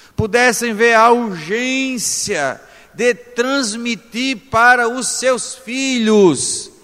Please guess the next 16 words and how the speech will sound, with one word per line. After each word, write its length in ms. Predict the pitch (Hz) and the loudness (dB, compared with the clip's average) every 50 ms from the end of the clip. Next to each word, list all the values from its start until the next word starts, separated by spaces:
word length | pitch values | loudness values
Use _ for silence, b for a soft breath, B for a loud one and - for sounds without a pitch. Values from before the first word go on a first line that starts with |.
| _ _ _ | _ _ _
esta 520 | - 143 160 165 160 - - - - 170 | -6 -4 -4 -4 -6 -8 -10 -8 -6 -4
lei, 600 | 170 160 151 147 147 147 147 147 143 139 120 104 92 - _ _ _ _ _ _ _ _ _ _ _ _ _ _ _ _ b b b b b b b b b b b b _ _ _ _ | -2 0 2 2 4 4 4 2 2 0 -4 -8 -12 -16 _ _ _ _ _ _ _ _ _ _ _ _ _ _ _ _ b b b b b b b b b b b b _ _ _ _
para 160 | - 139 165 | -8 -8 -8
que 140 | 170 - 180 | -8 -6 -2
eles, 640 | 185 190 208 214 226 226 220 208 190 165 - - - | 0 4 4 6 4 4 2 0 -6 -8 -8 -10 -14
quando 840 | - - 175 190 202 208 202 190 185 190 180 170 151 139 117 - - _ _ _ _ _ _ _ | -12 -8 -6 -4 -4 -4 -4 -4 -4 -4 -4 -4 -6 -8 -12 -16 -20 _ _ _ _ _ _ _
chegassem 600 | - 180 170 147 165 185 202 208 190 - - 190 180 | -14 -12 -8 -4 -2 0 0 0 -2 -2 -4 -4 -6
à 100 | 170 165 | -6 -8
terra 440 | - - - 170 170 175 175 170 | -10 -8 -6 -4 -2 -2 -2 -4
de 100 | 156 151 | -6 -6
Canaã, 680 | 151 151 - 170 175 175 175 160 156 156 156 160 160 147 b b b b b b b b _ | -8 -8 -6 -6 -6 -6 -8 -10 -8 -8 -8 -10 -12 -14 b b b b b b b b _
possuíssem 840 | - 175 196 - - - 196 180 196 214 240 240 202 - 220 214 | -10 -8 -6 -6 -6 -8 -8 -6 -6 -6 -6 -6 -6 -4 -4 -4
a 120 | 202 196 190 | -4 -4 -6
terra 420 | - - - 190 190 202 202 196 | -8 -8 -6 -4 -2 0 0 -2
de 180 | 185 165 175 175 | -2 -4 -8 -14
Canaã, 680 | - - - 190 196 190 190 180 165 156 156 156 160 | -10 -6 -6 -4 -4 -4 -4 -4 -4 -4 -6 -6 -8